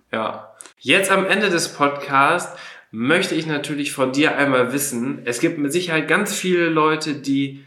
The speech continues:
sich auch gerne einen Australian Shepherd anschaffen würden. Und vielleicht hören einige jetzt auch diesen Podcast, um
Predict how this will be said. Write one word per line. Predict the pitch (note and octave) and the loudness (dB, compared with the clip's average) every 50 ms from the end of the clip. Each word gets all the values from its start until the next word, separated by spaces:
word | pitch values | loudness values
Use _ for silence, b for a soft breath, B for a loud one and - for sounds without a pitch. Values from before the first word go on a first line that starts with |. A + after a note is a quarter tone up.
| _ _ | _ _
sich | - C3+ B2+ - - - - | -10 -8 -8 -8 -8 -2 0
auch | D#3 F3+ F3+ - - | 2 2 2 2 2
gerne | C#3+ C3+ C3 C3 C3 C3 | 4 4 6 6 4 2
einen | C3 B2+ | 0 0
Australian | A#2+ B2 B2 - - - C3+ C3+ C#3+ C#3 C3+ B2+ B2+ B2+ B2+ | 0 -2 -2 -2 -2 0 2 2 2 2 2 0 -2 -2 -4
Shepherd | B2+ - - C3 A#2+ A#2+ C3+ C3 B2+ B2 - - - - | -6 -4 -4 -4 -4 -2 -2 -4 -4 -4 -6 -10 -8 -2
anschaffen | - C3 C3+ C3 - - A#2 G#2+ - A2+ A#2 - | 0 0 0 0 0 -2 -4 -6 -8 -12 -14 -12
würden. | - A2+ A2+ A2+ A#2 A#2+ C3+ E3+ F#3+ - b b b b b b b b b | -10 -10 -10 -10 -10 -10 -12 -12 -14 -16 b b b b b b b b b
Und | - - B2 B2 B2 B2 - - | -4 -2 -2 0 -2 -4 -6 -10
vielleicht | - - C3+ C#3 C#3+ D#3 F#3+ G3 F#3+ - - | -10 -4 0 2 2 4 4 2 0 -2 0
hören | E3 F3 F3 E3 D3 | 2 2 2 2 0
einige | C3 C3 C3+ C3+ C3+ C3 B2 C3 B2+ B2 | 0 0 2 2 2 0 0 -2 -2 -2
jetzt | B2+ B2+ B2+ B2+ - - | -2 -4 -6 -6 -8 -8
auch | B2 B2 A#2+ | -8 -8 -8
diesen | B2 B2 A#2+ C3 B2 | -8 -8 -6 -8 -6
Podcast, | B2+ A#2+ B2 B2 B2 - D3 C3+ C3+ C3+ C3+ - | -4 -2 -4 -4 -2 -2 -2 0 0 0 -2 -4
um | C3 C3 B2+ B2 A#2+ B | -4 -4 -4 -6 -8 B